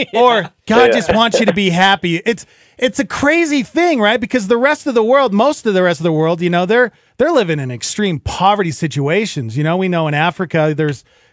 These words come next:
Speaker 2: you know, the, the people are dying th-, by the
Speaker 1: Right.
Speaker 2: thousands, you know, of hunger, and they don't have clean water. So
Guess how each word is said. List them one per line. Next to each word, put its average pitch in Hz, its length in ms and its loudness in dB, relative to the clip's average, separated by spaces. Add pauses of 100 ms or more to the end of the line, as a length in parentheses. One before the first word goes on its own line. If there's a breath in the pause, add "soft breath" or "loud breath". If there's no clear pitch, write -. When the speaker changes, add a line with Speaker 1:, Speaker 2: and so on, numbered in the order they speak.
Speaker 2:
you 160 100 0
know, 160 200 0
the, 156 140 -4
the 143 220 -10
people 190 340 -2
are 170 80 2
dying 170 600 -2
th-, 170 220 0
by 156 160 2
the 143 40 0
Speaker 1:
Right. 143 80 -2
Speaker 2:
thousands, 165 800 0
you 151 80 0
know, 147 160 0
of 131 80 -2
hunger, 190 640 0
and 131 160 -2
they 135 80 0
don't 180 180 0
have 160 160 -2
clean 151 320 -4
water. 170 600 0
So 175 340 -2